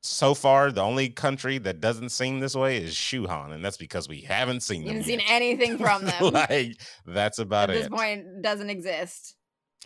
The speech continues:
Speaker 1: But w-, that kinda goes towards what we, I was asking about earlier, is, like, uh, like, from the last episode, is, like, we don't,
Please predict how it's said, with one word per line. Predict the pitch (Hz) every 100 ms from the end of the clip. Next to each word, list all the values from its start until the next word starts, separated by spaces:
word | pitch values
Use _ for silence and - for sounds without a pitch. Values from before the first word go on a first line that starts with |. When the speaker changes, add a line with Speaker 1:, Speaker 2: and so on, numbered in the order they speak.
| -
Speaker 1:
But | 160
w-, | 139 139
that | 127 143 127
kinda | 208 226
goes | 151 160 139
towards | 156 135 131 120
what | 113 127 113
we, | 127
I | 110
was | 113 110 101 -
asking | 107 131 135 127
about | 107 101 98
earlier, | - 151 220 95 87
is, | 95 95
like, | 98 87 90 95 _ -
uh, | 85 82 64 50 - _
like, | 110 107
from | 117
the |
last | 101 175 -
episode, | 110 -
is, | 101
like, | 107
we | 139
don't, | 220 233